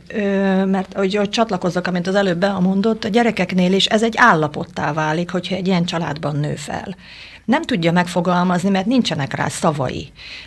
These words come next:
Tehát egy abuzált gyerek, akit ugye zaklat, szexuálisan vagy fizikailag zaklatnak, nem tudja összehívni a családi kupaktanácsot, hogy „Na, velem ez történik, oldjuk meg”, hanem ő egyszerűen van egy érzése, egy állapot,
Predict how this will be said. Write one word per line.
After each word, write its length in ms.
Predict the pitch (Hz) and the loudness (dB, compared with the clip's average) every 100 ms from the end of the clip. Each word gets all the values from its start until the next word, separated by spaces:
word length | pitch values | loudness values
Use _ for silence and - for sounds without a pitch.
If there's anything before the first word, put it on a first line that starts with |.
| - | 6
Tehát 200 | - 107 | 6 8
egy 160 | 175 - | 2 -2
abuzált 580 | 220 226 226 196 185 180 | -2 0 -2 0 0 0
gyerek, 480 | 196 190 190 - - | 0 2 0 -4 -12
akit 280 | 175 - 175 | -10 -10 -8
ugye 220 | 170 156 139 | -4 -4 -4
zaklat, 440 | 190 170 160 185 165 | -4 -2 0 -2 -2
szexuálisan 920 | 170 170 180 170 175 170 170 170 160 | -4 -4 -2 0 0 -2 -2 -4 -4
vagy 260 | - - - 175 - - | -8 -10 -14 -18 -18 -6
fizikailag 580 | 196 185 180 165 143 | -2 -2 -2 -2 -2
zaklatnak, 560 | 156 160 208 180 196 196 | -4 -4 -2 -4 -6 -2
nem 140 | 285 | -2
tudja 300 | 330 214 165 | 0 0 2
összehívni 500 | 196 208 160 175 170 | 0 0 -2 -2 -2
a 100 | 170 | -2
családi 360 | 165 208 185 156 | 0 0 0 0
kupaktanácsot, 800 | 190 185 156 - 165 156 180 175 | -6 -4 -6 -4 -2 -2 -4 -4
hogy 120 | 196 | 0
„Na, 220 | 240 196 - - - - - 277 | 2 2 -2 -14 -14 -16 -14 0
velem 240 | 254 277 330 | 2 2 2
ez 160 | 269 | 0
történik, 540 | - 196 180 190 190 196 | 2 2 2 0 0 0
oldjuk 380 | 302 170 170 170 | 0 2 0 -2
meg”, 340 | 180 113 143 202 | -2 -2 -4 0
hanem 260 | 220 233 | 2 4
ő 40 | 262 277 269 | 2 0 -2
egyszerűen 480 | 330 - 202 196 196 | -6 0 2 4 4
van 120 | 220 | 2
egy 160 | 175 170 | 2 0
érzése, 720 | 170 151 151 127 - - - | 0 0 0 -2 -2 -4 -4
egy 180 | - 214 | -2 2
állapot, 640 | 269 208 143 143 95 - | 4 4 0 -2 -8 -10